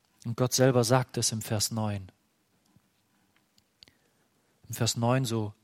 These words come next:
ähm, den zweiten Teil, da sagt Gott, warum er es macht. "Und warum das?",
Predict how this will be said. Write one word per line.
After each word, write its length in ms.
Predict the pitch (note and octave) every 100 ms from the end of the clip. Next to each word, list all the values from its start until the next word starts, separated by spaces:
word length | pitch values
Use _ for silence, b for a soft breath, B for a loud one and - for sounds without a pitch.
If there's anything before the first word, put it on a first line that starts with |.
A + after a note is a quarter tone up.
| -
ähm, 240 | G#2+ G#2
den 160 | G#2+ G#2+
zweiten 400 | - A#2 A#2+ A#2
Teil, 420 | - A#2+ B2+ B2+ - b b b b b b b
da 100 | -
sagt 320 | A2+ D#3 D#3+ -
Gott, 200 | A#2+ -
warum 260 | A#2+ B2+
er 40 | B2
es 140 | -
macht. 420 | C#3 A#2+ - - _ _ _ _ _ _ _ _ _ _ _ - _ _ _ -
"Und 280 | C3+ C3+ B2+
warum 480 | C3+ B2 C#3 E3 D#3
das?", 500 | D#3 F#3 - -